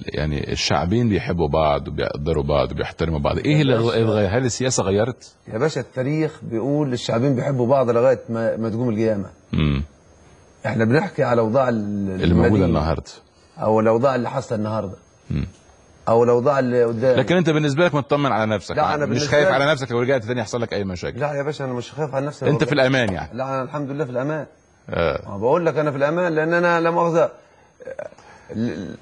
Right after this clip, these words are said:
Speaker 2: عيلتي كلها ما تلقاش ربعها هنا، كلهم في ليبيا.
Speaker 1: مم.
Speaker 2: وكلنا، كلنا جنب بعضينا وكلنا في مستقرين و-، ولا مؤاخذة أنا بسترزق من ليبيا أحسن من مصر.
Speaker 1: مم.
Speaker 2: أنا بجيب القميص ده من ليبيا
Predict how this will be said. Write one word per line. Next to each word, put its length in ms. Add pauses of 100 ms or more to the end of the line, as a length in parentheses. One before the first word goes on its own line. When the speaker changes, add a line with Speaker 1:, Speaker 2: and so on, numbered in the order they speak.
Speaker 2:
عيلتي 360
كلها 640
ما 60
تلقاش 460
ربعها 340
هنا، 100
كلهم 260
في 100
ليبيا. 180 (760)
Speaker 1:
مم. 220
Speaker 2:
وكلنا، 1040
كلنا 340
جنب 220
بعضينا 360
وكلنا 800
في 260
مستقرين 840
و-، 500 (480)
ولا 920
مؤاخذة 580 (280)
أنا 160
بسترزق 460
من 140
ليبيا 180
أحسن 160
من 120
مصر. 220 (360)
Speaker 1:
مم. 200 (1040)
Speaker 2:
أنا 80
بجيب 400
القميص 340
ده 140
من 140
ليبيا 200